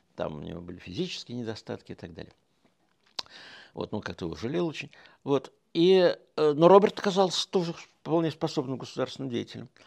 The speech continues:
Так случилось, что пос-, в девяностом году умирает глава, с-, госсекретарь, э, Елизаветы, м, Фрэнсис Уолсингем,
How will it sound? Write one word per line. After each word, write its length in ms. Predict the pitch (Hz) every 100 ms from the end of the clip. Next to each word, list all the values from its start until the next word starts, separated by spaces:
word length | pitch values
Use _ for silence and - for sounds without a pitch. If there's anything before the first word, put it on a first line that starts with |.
| - - 160
Так 220 | 196 202
случилось, 720 | - 160 156 - 107 151 - - _ -
что 280 | - - 139
пос-, 360 | - 196 196 -
в 320 | 135 127 117
девяностом 500 | 127 147 202 - 143
году 320 | 127 113 113
умирает 680 | - 131 170 202 185 - - _ - - _ _
глава, 880 | 110 117 104 131 147 151 170 156 123 -
с-, 280 | - 123 147
госсекретарь, 840 | 143 - - - 135 - 127 - - _ _ _
э, 200 | 110 107
Елизаветы, 960 | 107 120 110 - 123 180 185 175 165 -
м, 360 | - 123 131 113
Фрэнсис 560 | 117 135 127 104 - -
Уолсингем, 840 | - 120 131 - 156 151 156 165